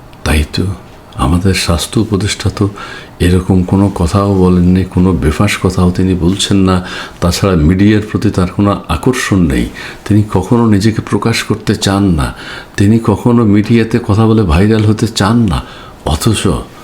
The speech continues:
তিনি কিন্তু কাজ করে যাচ্ছেন যেটা কেউ দেখতে পাচ্ছে না।" চাচাকে বললাম, "চাচা, আর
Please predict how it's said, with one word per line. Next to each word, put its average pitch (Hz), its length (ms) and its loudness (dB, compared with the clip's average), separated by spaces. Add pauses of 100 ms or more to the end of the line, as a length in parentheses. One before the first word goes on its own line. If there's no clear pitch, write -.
(520)
তিনি 73 220 2
কিন্তু 95 320 0
কাজ 92 300 -2
করে - 240 -2
যাচ্ছেন 64 440 -2 (400)
যেটা 67 240 -2 (140)
কেউ 69 460 2
দেখতে - 320 -4
পাচ্ছে - 360 -6
না।" - 200 -4 (840)
চাচাকে 113 440 0
বললাম, 95 440 2
"চাচা, 85 300 0
আর 67 1000 -2